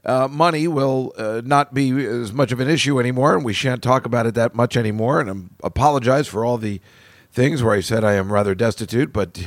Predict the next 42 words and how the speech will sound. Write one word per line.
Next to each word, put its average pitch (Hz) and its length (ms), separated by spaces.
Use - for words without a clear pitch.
you 113 160
know, 95 140
it - 20
would 101 140
be 95 300
a - 80
false 156 460
podcast 127 640
to 104 100
not 104 180
tell 120 200
you 110 220
all 110 200
the, 165 320
the 107 100
facts - 500
and 98 120
be 123 140
honest 147 480
about 104 260
everything. 104 540
Uh, 117 600
I'd 117 360
like 135 200
to 120 80
thank 160 320
you, 120 340
the 120 120
members 131 440
of 107 100
all 156 300
my 113 240
Patreon 117 420
subscribers, 110 520
not, 127 260
not 131 220
just 131 180
the 113 80
Maggie 113 260
level, 117 240
but 110 140
everybody, 107 640